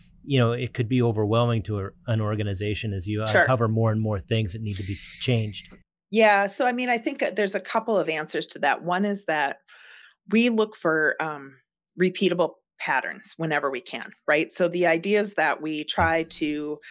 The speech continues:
Speaker 2: suss out some things that we might be able to try in, I mean, you can call what you want. I don't really love the word pilot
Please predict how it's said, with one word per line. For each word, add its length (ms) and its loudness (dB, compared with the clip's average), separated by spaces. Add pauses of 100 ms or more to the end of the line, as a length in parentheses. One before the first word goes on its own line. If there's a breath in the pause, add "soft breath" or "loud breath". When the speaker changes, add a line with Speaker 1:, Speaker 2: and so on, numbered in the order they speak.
(240 loud breath)
Speaker 2:
suss 380 2
out 220 0
some 160 -4
things 280 -4
that 100 -2
we 100 -4
might 220 -4
be 120 0
able 160 -2
to 120 -4
try 640 0
in, 420 -8 (840 soft breath)
I 40 -12
mean, 140 -4
you 80 -8
can 120 -10
call 200 4
what 120 0
you 120 -6
want. 240 -6
I 80 0
don't 200 2
really 200 2
love 240 -2
the 100 -4
word 260 -2
pilot 520 0